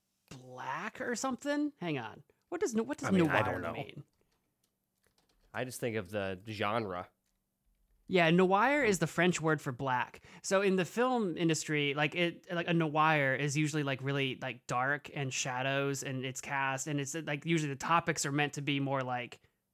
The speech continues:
Speaker 1: again, for lack of a better word, word, dark. Like, you think of the detective stories where someone's definitely gonna
Speaker 2: Yeah.
Speaker 1: die. Um, femme fatale is gonna pull a, the wool over the detective's, uh, uh, eyes. He's probably gonna die too. Who knows?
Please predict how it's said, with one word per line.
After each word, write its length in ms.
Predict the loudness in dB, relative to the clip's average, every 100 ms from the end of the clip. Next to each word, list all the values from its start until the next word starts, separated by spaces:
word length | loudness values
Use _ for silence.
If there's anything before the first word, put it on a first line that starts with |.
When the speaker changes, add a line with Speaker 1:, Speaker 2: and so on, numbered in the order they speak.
| _ _ _ _
Speaker 1:
again, 300 | 0 2 2
for 140 | 2
lack 180 | 4 4
of 80 | 2
a 60 | 2
better 140 | 2
word, 360 | 2 -2 -4 -6
word, 340 | -2 0 -2 2
dark. 320 | 2 2 -4
Like, 220 | -4 -2
you 100 | -2
think 180 | 0 0
of 80 | 0
the 80 | -2
detective 500 | -4 -2 -2 -2 -4
stories 480 | -4 -2 -2 -2
where 80 | -2
someone's 380 | 4 4 4 2
definitely 340 | 0 2 2
gonna 60 | 2 2 2
Speaker 2:
Yeah. 60 | 4
Speaker 1:
die. 360 | 4 2 0 -6 -16 -20 -20 _ 0
Um, 520 | 2 4 2 -2 -4 _ _ _ _ _
femme 280 | 2 4 6
fatale 480 | 4 0 2 4 4
is 80 | 2
gonna 180 | 2 2
pull 420 | 2 2 4 2 -2
a, 40 | -2
the 80 |
wool 260 | 0 2 2
over 100 | 0
the 80 | -2
detective's, 440 | -2 -2 -2 -4
uh, 60 | -6 -14 -6
uh, 500 | -2 0 0 -2 -4 -8 -8
eyes. 380 | -2 -2 -2 -4
He's 180 | -6 -4
probably 280 | 0 2 2
gonna 120 | 2
die 260 | 2 0 0
too. 340 | -4 -4 -4
Who 120 | -4
knows? 400 | -4 -6 -8 -10